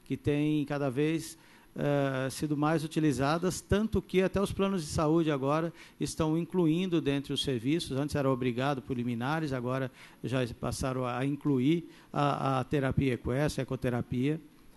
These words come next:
eh, como uma forma de tratamento custeada pelos planos de saúde. Só isso. Obrigado, senhor presidente.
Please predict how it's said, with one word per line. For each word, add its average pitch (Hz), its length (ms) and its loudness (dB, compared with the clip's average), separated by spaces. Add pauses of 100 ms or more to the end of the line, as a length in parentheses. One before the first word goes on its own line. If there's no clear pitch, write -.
eh, 135 320 4
como 143 260 2
uma 139 160 4
forma 135 320 0
de 123 80 -8
tratamento 127 540 -4
custeada 135 520 -2
pelos 131 280 -2
planos 127 360 -2
de 120 300 0 (320)
saúde. 117 560 -4 (380)
Só - 240 2
isso. 120 200 0
Obrigado, 120 380 4
senhor - 160 -4
presidente. - 360 -16